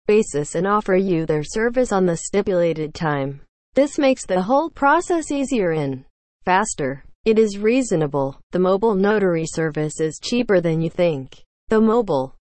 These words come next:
notary officials usually charge a base rate for a set of documents and extra charges for any extra document. Hence,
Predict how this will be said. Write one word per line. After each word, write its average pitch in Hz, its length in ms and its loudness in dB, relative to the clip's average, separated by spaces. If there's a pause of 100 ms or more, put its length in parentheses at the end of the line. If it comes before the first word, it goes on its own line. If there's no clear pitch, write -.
(140)
notary 196 540 2
officials 175 640 -2
usually 233 540 2
charge 185 320 0
a 175 60 -2
base 196 380 0
rate 151 300 0
for 170 160 0
a 160 80 -2
set 185 220 0
of 170 120 0
documents 180 640 -2
and 185 120 2
extra 202 360 -4
charges 208 640 0
for 180 240 -2
any 196 300 4
extra 139 560 -4 (640)
document. 156 560 -4 (180)
Hence, 196 460 -2